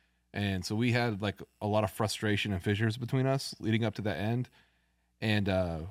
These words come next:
it got to the point that I was like, "Cool, man, when's my last day?" And, uh, he was like, "I'll give you two months." He's like, "You got two months to get stuff sorted, figured out, your next thing.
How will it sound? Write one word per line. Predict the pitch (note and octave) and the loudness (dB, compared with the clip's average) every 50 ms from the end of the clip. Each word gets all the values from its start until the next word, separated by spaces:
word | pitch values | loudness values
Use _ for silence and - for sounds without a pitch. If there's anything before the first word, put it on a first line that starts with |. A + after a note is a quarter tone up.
| - - - - | -12 -16 -10 -6
it | - A2 | -4 0
got | G2+ A#2 A2 - | 2 2 0 0
to | A2+ | -2
the | G#2 | -2
point | - A2+ A2 G#2+ F#2 | 0 0 0 2 2
that | G#2 | 0
I | G#2 | 0
was | G2+ | 0
like, | G#2 G2 | 0 -2
"Cool, | - - A#2 G#2+ | 0 0 0 0
man, | G#2+ G2+ G2+ G2 - - _ _ | 0 0 -2 -4 -6 -12 _ _
when's | - G#2 G#2 | -4 -2 0
my | G#2+ G#2 G2+ | 0 0 0
last | G#2 G2+ - - | 0 -2 -2 -2
day?" | - G#2 F#2+ F#2 - _ _ _ _ _ _ _ _ _ _ _ _ _ _ - | -2 -2 -2 -4 -6 _ _ _ _ _ _ _ _ _ _ _ _ _ _ -2
And, | G#2+ A2 G#2+ G#2+ G#2 G2 G2 F#2 E2 A2 A#2+ - | 0 2 2 2 2 0 -2 -2 -4 -6 -6 -2
uh, | F#2 F#2+ F2+ E2+ D#2 C#2+ G2 - - _ _ - | -2 -2 -2 -2 -4 -6 -10 -12 -14 _ _ -2
he | A#2 | 0
was | G#2+ F#2+ | 0 2
like, | G2+ F#2+ F2+ F2+ - - - - _ _ _ _ _ _ _ _ _ _ _ _ _ _ _ _ _ _ _ _ _ _ _ _ _ _ _ | 2 0 0 -2 -4 -8 -14 -20 _ _ _ _ _ _ _ _ _ _ _ _ _ _ _ _ _ _ _ _ _ _ _ _ _ _ _
"I'll | - G#2 | -8 -4
give | A2+ A2 | -2 -2
you | G#2+ G#2 | -2 -2
two | - A#2 | -2 -2
months." | G2+ G2 F2 - - - - - - _ _ _ _ _ _ _ _ _ _ _ _ - | -2 -2 -2 -4 -6 -12 -16 -18 -18 _ _ _ _ _ _ _ _ _ _ _ _ -6
He's | G#2 F#2+ | -4 -2
like, | G2 F#2+ | -2 -2
"You | F#2+ G2 | 0 -2
got | F#2 F2+ | -2 -4
two | - - A2+ A2 | -2 -2 0 0
months | A2 A2 A2 G#2+ F#2 - - - - - - _ _ _ _ _ _ _ - | 2 2 2 0 -2 -4 -8 -12 -12 -14 -16 _ _ _ _ _ _ _ -10
to | - G2+ | -6 -4
get | G2+ F2+ - | -2 -2 -4
stuff | - - F#2+ F2 | -4 -4 -6 -6
sorted, | - - G#2+ G#2 G#2+ A2 A2 G#2+ G#2+ G2 G#2 A2+ - _ | -4 -2 0 0 2 4 4 2 2 0 -4 -8 -12 _
figured | - - F#2+ G2+ F#2+ F#2+ | -8 -4 -2 0 0 2
out, | G2 G2 G2+ G2+ G2+ - - | 4 6 6 6 4 2 -2
your | D2+ F#2 | -6 -6
next | F#2 F2+ F2+ - - | -4 -4 -6 -8 -10
thing. | - - G#2+ G#2+ A2 A2 A2 G#2+ G#2+ G#2+ | -6 -2 0 0 2 2 0 0 -2 -4